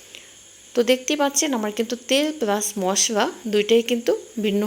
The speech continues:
হয়ে, মানে ভিন্ন দেখাচ্ছে। এবার দিয়ে দিচ্ছি অল্প কিছু পানি।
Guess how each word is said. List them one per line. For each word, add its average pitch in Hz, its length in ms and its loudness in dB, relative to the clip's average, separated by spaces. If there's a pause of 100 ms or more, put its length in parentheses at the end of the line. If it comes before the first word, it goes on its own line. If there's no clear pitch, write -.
হয়ে, 170 200 4 (220)
মানে 170 180 -2 (440)
ভিন্ন 247 220 6
দেখাচ্ছে। 180 600 0 (420)
এবার 262 340 2
দিয়ে 190 240 2
দিচ্ছি 185 260 -2 (120)
অল্প 196 180 0
কিছু 233 300 -4 (420)
পানি। 151 340 -2